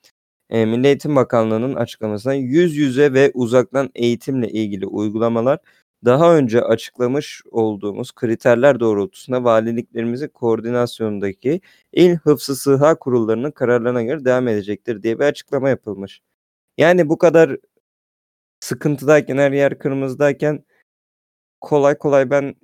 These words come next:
yüz yüze eğitimin sağlıklı bir şekilde devam edeceğini düşünmüyorum ama olması gereken de hani bu seneyi böyle bitirmek olduğunu düşünüyorum. Zaten iki ay kalmış. Sınavı olanlar için belki ekstra bir şeyler yapılabilir. Hani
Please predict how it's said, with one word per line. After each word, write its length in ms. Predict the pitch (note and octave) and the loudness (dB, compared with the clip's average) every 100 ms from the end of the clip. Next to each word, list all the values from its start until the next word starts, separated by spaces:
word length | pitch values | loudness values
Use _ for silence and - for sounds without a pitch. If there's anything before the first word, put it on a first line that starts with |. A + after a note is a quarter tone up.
| - | -12
yüz 280 | C3 C3+ B2+ | -6 -6 -4
yüze 140 | B2+ | -4
eğitimin 680 | C3 C3+ C3 - C#3 C3 - _ _ _ _ _ _ _ _ | -2 -2 -4 -4 -6 -6 -8 _ _ _ _ _ _ _ _
sağlıklı 480 | - B2+ A#2+ B2 - | -4 0 2 0 -8
bir 60 | A#2+ | -10
şekilde 340 | B2+ B2 A#2+ | -8 -6 -2
devam 220 | B2+ B2 | 2 2
edeceğini 300 | B2+ B2+ B2 | 0 -2 -8
düşünmüyorum 460 | B2 - C#3 A#2 A#2 | -8 -8 -4 -2 -2
ama 280 | C#3+ A2+ G2+ _ _ _ - | -2 -4 -6 _ _ _ -6
olması 540 | B2 B2+ A#2 B2+ B2+ | 0 2 2 2 0
gereken 500 | B2 B2+ B2 C#3 B2 | 2 2 2 0 0
de 40 | A#2 | 2
hani 360 | A#2 B2+ A#2+ - _ _ _ _ | 0 -2 -4 -8 _ _ _ _
bu 120 | - C3 | -12 -6
seneyi 360 | C#3 B2 A#2+ | -2 0 0
böyle 240 | A#2 A#2+ A2+ | 0 0 -2
bitirmek 460 | A2 A2+ A#2 A#2+ | -4 -6 -6 -6
olduğunu 320 | G#2+ G#2 G#2 | -6 -6 -6
düşünüyorum. 320 | G#2 G2+ G2+ G#2 | -8 -10 -8 -6
Zaten 300 | A2+ A2+ A2 _ _ _ | -4 -4 -8 _ _ _
iki 280 | - A2 B2+ | -12 0 4
ay 140 | A2+ | 4
kalmış. 340 | G2+ G#2 G#2 A2 | 2 0 0 -4
Sınavı 320 | - A2+ A2+ | -4 -2 0
olanlar 400 | A2+ A2+ A#2 A#2 | 2 2 0 -2
için 280 | A2 - G#2+ | -6 -8 -6
belki 240 | G#2 F#2+ | -6 -6
ekstra 500 | G#2 G2+ G#2 - G#2 | -6 -6 -6 -6 -6
bir 40 | G2+ | -6
şeyler 320 | - G#2 G2+ | -6 -4 -4
yapılabilir. 640 | G#2 G2 G2 G2+ G#2+ B2 _ _ _ _ _ _ _ - | -6 -6 -6 -6 -6 -8 _ _ _ _ _ _ _ -6
Hani 360 | G#2 G2 F#2+ | -2 -2 -6